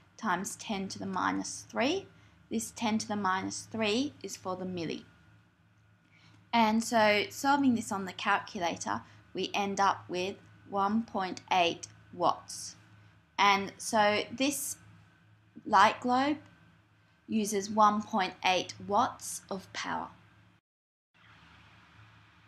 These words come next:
Now what I have here is a photo of our series circuit from the last video and a picture of our parallel circuit. You can see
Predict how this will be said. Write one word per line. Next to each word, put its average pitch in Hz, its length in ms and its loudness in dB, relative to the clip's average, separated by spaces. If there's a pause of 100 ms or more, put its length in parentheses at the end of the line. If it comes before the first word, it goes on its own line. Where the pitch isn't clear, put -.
(360)
Now 302 280 10
what 330 160 8
I - 140 12
have 285 240 8
here 233 540 8 (340)
is 233 160 2
a 233 60 6
photo 254 500 6
of 233 80 4
our 196 160 8
series 220 580 4
circuit 190 720 2 (240)
from 202 400 2
the 202 140 2
last 196 400 6
video 190 420 2 (340)
and 214 180 4
a 220 60 0
picture 247 440 2
of 208 100 4
our 180 240 10
parallel 180 560 6
circuit. - 480 0 (600)
You 262 140 2
can 302 160 6
see 370 260 6